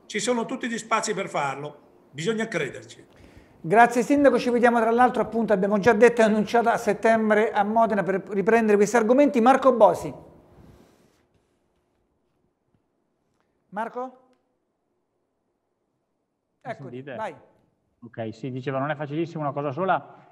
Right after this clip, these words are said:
Speaker 3: però penso che un po' in, anche, diciamo, in chiusura di quello che ho detto prima, ehm, si parla a volte nelle emergenze di poteri speciali, di derogare alle norme, ma se c'è bisogno di derogare vuol dire che la norma non è efficiente, quindi il tema è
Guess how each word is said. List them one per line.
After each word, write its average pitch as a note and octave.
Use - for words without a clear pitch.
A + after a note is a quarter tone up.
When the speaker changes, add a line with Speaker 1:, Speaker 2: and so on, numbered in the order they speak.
Speaker 3:
però C3+
penso C3
che A#2
un A#2
po' A2+
in, B2
anche, C3+
diciamo, C3+
in A#2+
chiusura B2
di A2
quello C3
che A#2+
ho A#2+
detto A2+
prima, C3
ehm, A2
si -
parla C#3+
a B2
volte C#3
nelle C3
emergenze C3
di B2
poteri A#2+
speciali, B2
di A2+
derogare A#2+
alle A#2+
norme, A#2+
ma A#2+
se B2+
c'è C3+
bisogno C#3
di C3+
derogare C#3
vuol A#2+
dire A#2+
che A2+
la G#2+
norma A2+
non G#2+
è A2
efficiente, G#2+
quindi A#2+
il A2+
tema A#2+
è C3